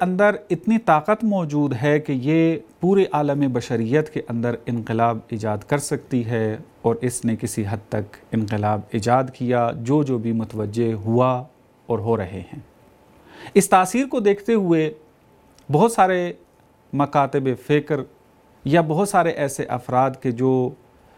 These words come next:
آ، صحیح فکر کے حامل نہیں ہیں،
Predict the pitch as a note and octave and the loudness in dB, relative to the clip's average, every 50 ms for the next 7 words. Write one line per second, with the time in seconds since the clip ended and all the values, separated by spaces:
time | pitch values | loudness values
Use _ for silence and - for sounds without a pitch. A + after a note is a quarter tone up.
0 | - - - - - - - - B2+ B2+ B2 B2 A#2+ - - - D#3 C3 C3+ G#3 | -20 -20 -20 -20 -20 -16 -6 0 2 2 2 2 2 0 -2 -2 0 2 2 2
1 | G3+ - - E3+ D#3 F3+ D#3 D3+ - D#3+ C3 - C3 B2 B2 C3+ C3 B2+ A#2 A#2+ | 2 2 0 0 0 0 -2 -2 -2 -4 -2 0 0 0 2 2 2 2 0 -2
2 | A2 G#2+ C#3+ D3 A#2+ B2+ A#2+ A2+ A2+ | -2 -2 -2 -2 -2 -2 -2 -4 -4